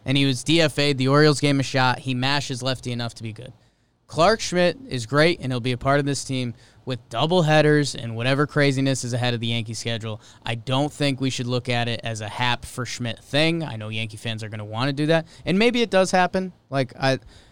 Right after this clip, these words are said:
you know, I've said this at the beginning of the year when Clark Schmidt started showing up. You know,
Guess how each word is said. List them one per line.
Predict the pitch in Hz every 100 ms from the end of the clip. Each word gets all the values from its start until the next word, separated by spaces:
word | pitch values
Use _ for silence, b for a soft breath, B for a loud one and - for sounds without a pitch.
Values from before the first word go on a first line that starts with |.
| b b
you | - 156
know, | 139
I've | 135 147
said | - 156
this | 147 143
at | 143
the | 127
beginning | 131 131 135
of | 135
the | 131
year | 131 131
when | 123 120
Clark | 110 127 123
Schmidt | - 131 117
started | - 127 120 110
showing | - 127 117 113
up. | 131 120 - b b b _
You | 127
know, | 127 113 107